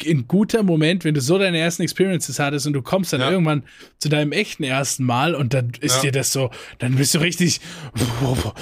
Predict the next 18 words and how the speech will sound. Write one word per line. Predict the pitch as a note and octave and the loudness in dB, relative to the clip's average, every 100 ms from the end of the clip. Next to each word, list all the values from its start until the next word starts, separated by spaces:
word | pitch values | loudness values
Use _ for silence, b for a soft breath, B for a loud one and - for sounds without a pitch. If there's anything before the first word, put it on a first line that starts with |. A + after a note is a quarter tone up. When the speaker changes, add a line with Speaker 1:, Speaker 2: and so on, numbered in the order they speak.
| E3+ - | -10 -4
Speaker 1:
bist | - | -2
du | |
aufgeregt, | C#3 G3+ - D3 F#3 B2 B2 A#2 | 0 -2 -2 2 2 2 -4 -2
keine | D#3+ D3 | 0 0
Ahnung, | C#3 | 0
vielleicht | C#3 E3+ D3 | 0 0 0
wirst | B2+ | -2
du | - | -2
auch | - | 2
rot | G#3+ B3+ F3+ | 2 2 2
oder | F#3+ E3+ | 2 4
so, | F#3+ F#3 F3 | 4 6 4
oder | D#3 | 4
Speaker 2:
Ja, | C3 | 2
Speaker 1:
keine | D#3+ - | 4 4
Speaker 2:
ja. | F3+ | 4
Speaker 1:
Ahnung, | G#3+ D#3+ | 2 2
irgendwie. | F3+ D#3+ | 2 2